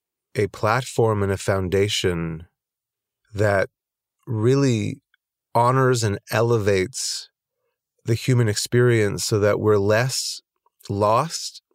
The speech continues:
and a little less surprised by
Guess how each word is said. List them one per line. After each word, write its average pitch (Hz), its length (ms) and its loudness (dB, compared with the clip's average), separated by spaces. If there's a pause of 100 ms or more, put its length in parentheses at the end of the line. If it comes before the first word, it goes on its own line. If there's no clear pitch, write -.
(520)
and 107 320 -2 (320)
a 107 80 -2
little 127 560 2
less 110 600 0 (160)
surprised 101 1120 -2 (1400)
by 98 460 2